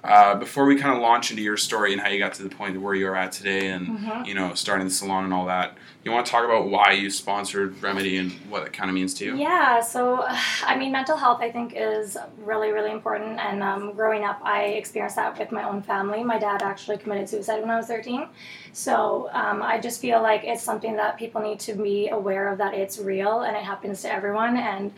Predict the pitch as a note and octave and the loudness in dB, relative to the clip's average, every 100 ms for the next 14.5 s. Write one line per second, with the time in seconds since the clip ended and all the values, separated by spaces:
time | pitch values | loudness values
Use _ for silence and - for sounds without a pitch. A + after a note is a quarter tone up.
0 | - - - - - G3 G#3 B3 - A#3 | -10 -10 -8 -2 0 0 -4 -6 -6 -6
1 | A#3 A#3+ A#3 A3 G#3 A3 G#3+ G#3 G#3 G3+ | -2 -2 0 -2 0 -2 -4 -4 -2 0
2 | G3+ G3 G3+ G#3+ G3+ G3 - C#4 B3+ A3+ | 0 0 -2 -2 -6 -6 -8 -4 -2 -2
3 | G#3+ A#3 A3+ A3 G#3+ G3+ G3+ G#3 G#3+ G#3+ | 0 0 0 0 -2 0 0 0 0 -2
4 | - G#3 G3 G3 F#3+ G3 G3+ G3 G3 F#3+ | -4 -4 -2 -2 -2 -4 -4 -2 -4 -6
5 | F#3+ F#3+ - G3+ G3+ G3+ - - - G#3+ | -8 -6 -2 -2 -2 -6 -12 -10 -6 -4
6 | G3 G#3 G#3+ G3 G#3 G3+ G3+ G3+ G3+ A#3 | -2 -4 -4 -4 -2 0 -2 -2 -4 -6
7 | - G#3 G3 G3+ G3 F#3 F3+ F#3 F3+ - | -8 -8 -4 -2 -2 -2 -2 -2 -2 -4
8 | G#3+ G#3 G3 F#3 F#3 G3 A3+ A3 G3+ G3+ | -10 -8 -2 0 0 -4 -6 -2 -2 -2
9 | G3 G3 G3 G#3 G3 G#3 G3 F#3+ G3 G#3+ | -4 0 0 0 -2 -4 -2 -4 -6 -8
10 | G#3 - - G#3 G3 G3 G3 F#3+ G3 G3 | -8 -8 -6 -4 -2 0 2 2 0 -2
11 | F#3+ F#3 G3 - - G#3+ A3 A3 - G#3+ | -6 -6 -6 -8 -12 -8 -6 -6 -6 -6
12 | G#3 G3 G3 G3 G3 G3 G#3+ - - - | -6 -4 -2 0 0 0 -2 -4 -12 -14
13 | - - G#3 A3+ A#3 A#3 A3+ A3+ A3+ A#3 | -8 4 6 6 4 4 2 2 0 2
14 | G#3+ G#3 G#3 G#3 G3+ | 0 -2 -4 -2 -2